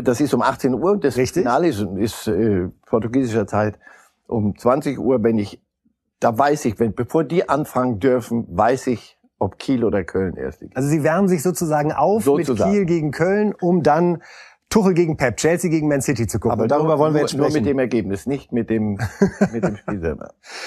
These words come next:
Speaker 2: Und wir wollen erstmal die beiden reden lassen, denn es ist ja bekannt, was für ein großartiges Verhältnis Thomas Tuchel und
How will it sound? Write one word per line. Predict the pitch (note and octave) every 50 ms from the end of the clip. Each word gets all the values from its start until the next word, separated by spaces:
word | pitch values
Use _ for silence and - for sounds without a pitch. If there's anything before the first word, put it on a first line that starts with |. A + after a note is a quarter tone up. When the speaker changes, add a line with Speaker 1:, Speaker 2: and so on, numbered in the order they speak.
| - - - - _
Speaker 2:
Und | - E3 F3 F3 -
wir | E3+ D3
wollen | F#3+ G#3+ G#3
erstmal | F3 G#3 G3+ - G#3+ G3
die | G3 D#3+
beiden | F3+ F3+ G#3+ A#3+ G3 F#3
reden | D#3 C3 D3 D3 D3 C#3+
lassen, | C3+ C#3+ D3+ - G3+ E3+
denn | D#3+ E3
es | D#3
ist | F3 -
ja | F3+
bekannt, | D#3+ D#3+ B2 - G#3 D#3+ G3 F3
was | E3+ D#3+ -
für | - E3
ein | D3+
großartiges | B2 B2 D#3+ E3 E3+ D#3 D3+ D3+ D#3 D#3+ -
Verhältnis | - C#3 B2+ C3+ D#3+ F3+ F3 F3+ E3 - -
Thomas | - D#3+ E3 D#3 C#3 -
Tuchel | - E3 E3+ - E3+ D#3
und | D#3 D#3 C#3+ B2+ -